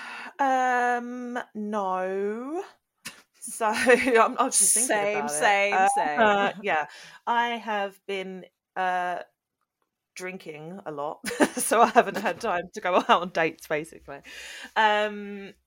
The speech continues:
Speaker 1: the guy that I was seeing before, super cute,
Speaker 2: Mm-hmm.
Speaker 1: everything's fine,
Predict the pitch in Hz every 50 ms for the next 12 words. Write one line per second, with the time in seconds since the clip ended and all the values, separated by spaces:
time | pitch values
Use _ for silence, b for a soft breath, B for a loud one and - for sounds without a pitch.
0 | _ _ _ _ 196 208 - - 208 220 214 - 220 196 202 202 - - 214 196
1 | 196 185 180 180 180 175 180 175 180 170 - - 180 170 165 240 - _ _ _
2 | _ _ _ _ _ _ _ _ - - - 220 214 - - - 233 226 202 -
3 | 277 269 _ _ _ _ _ _ - 180 175 175 196 165 165 - - 160 151 160
4 | 190